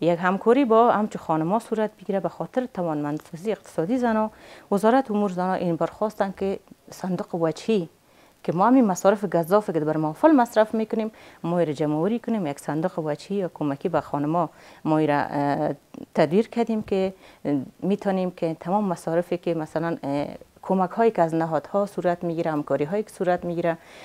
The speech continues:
ما در این صندوق به خاطر بهبود وضعیت زنای متضرر و همچنان یک صندوق دیگه که ما، اه، ایجاد کردیم، یکی هم، اه، بعضی امراضی که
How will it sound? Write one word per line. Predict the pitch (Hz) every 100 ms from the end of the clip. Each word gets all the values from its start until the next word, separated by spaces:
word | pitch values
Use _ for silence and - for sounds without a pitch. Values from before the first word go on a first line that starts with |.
| - -
ما | 247
در | 196
این | 208
صندوق | - 170 170 202
به | -
خاطر | - 156 185
بهبود | 175 151 - 175
وضعیت | 151 131 151 196 233
زنای | 214 208 214
متضرر | 214 208 196 190 190 185 190 - - -
و |
همچنان | 147 190 202 185
یک | 190 214
صندوق | - 175 185 -
دیگه | 170 170 180
که | -
ما، | 180 180
اه، | - -
ایجاد | 151 156 - 180
کردیم، | - 180 175 170
یکی | 160 -
هم، | 165 165 - - -
اه، | - 143 190 - - 151 - _ _ _ _ - - - - _ _ _ - _ -
بعضی | 185 170
امراضی | 156 156 180 175
که | - 160 156